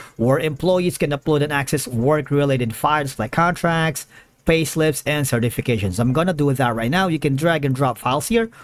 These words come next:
or click on the upload file so you can locate that to your directory or your computer. Click that and you would be forwarded here. Click on next,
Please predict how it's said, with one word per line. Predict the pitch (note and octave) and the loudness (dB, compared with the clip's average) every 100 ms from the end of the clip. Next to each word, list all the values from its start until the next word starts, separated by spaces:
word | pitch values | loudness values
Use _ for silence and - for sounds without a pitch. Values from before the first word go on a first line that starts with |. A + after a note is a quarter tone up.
| - | -4
or | A3 A3 | 0 0
click | F#3 F3+ | 0 -2
on | D#3+ | 0
the | E3 | 0
upload | D3 - C#3 B2+ | -2 0 0 0
file | - D3+ D3 | 0 0 0
so | D3 | 0
you | C3+ | 0
can | C3+ B2+ | 0 -2
locate | B2 F3 - D#3+ - | 0 -2 -2 -4 -2
that | A#2 C3+ C#3 | 0 0 0
to | - | -2
your | B2+ G#2+ | 0 0
directory | A2+ C3 C#3 D3+ C#3+ C#3+ - - - | 0 -2 -2 -2 -2 -4 -10 -20 -2
or | F3 E3 | 2 2
your | A2 | 0
computer. | D#3+ D#3 F#3+ C3+ C#2 - - _ _ _ _ _ _ _ _ _ _ _ | -2 0 0 -2 -6 -12 -18 _ _ _ _ _ _ _ _ _ _ _
Click | - C3+ | -4 -2
that | A2 D#3+ G3 | 0 0 0
and | G#2 F#2+ | -2 -2
you | |
would | G2+ | 0
be | A#2 | -2
forwarded | D3 G3 A3 F3+ D#3+ A#2+ | 0 0 2 2 2 -2
here. | F2 F2 - - - _ _ _ _ _ _ _ _ _ _ _ _ | -4 -4 -6 -8 -16 _ _ _ _ _ _ _ _ _ _ _ _
Click | C#3 A2+ | -2 0
on | F#2+ | 0
next, | E3 A3+ - | 0 -2 -4